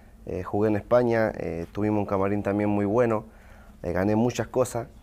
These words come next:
y creo que en el camarín, eh, con la experiencia que tengo, es muy importante tener un buen grupo. También, eh, creo que el, el equipo se tiene que,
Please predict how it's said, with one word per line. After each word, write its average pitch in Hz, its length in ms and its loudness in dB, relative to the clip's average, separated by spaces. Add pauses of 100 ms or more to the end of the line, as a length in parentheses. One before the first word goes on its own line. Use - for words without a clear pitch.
(540)
y 95 120 -4
creo 110 240 2
que 107 600 2
en 101 100 0
el 95 100 -2
camarín, 107 520 0
eh, 101 440 0
con 95 100 0
la 98 60 -4
experiencia 110 440 -2
que 104 120 0
tengo, 127 400 0 (680)
es 101 120 -2
muy 117 160 4
importante 113 920 2 (180)
tener 110 260 2
un 107 80 2
buen 107 180 2
grupo. 117 480 0 (540)
También, 104 580 2 (400)
eh, 95 500 0
creo 107 220 0
que 101 320 0 (240)
el, 101 240 -2
el 104 120 0
equipo 107 360 0
se 110 100 -6
tiene 107 260 0
que, 98 280 0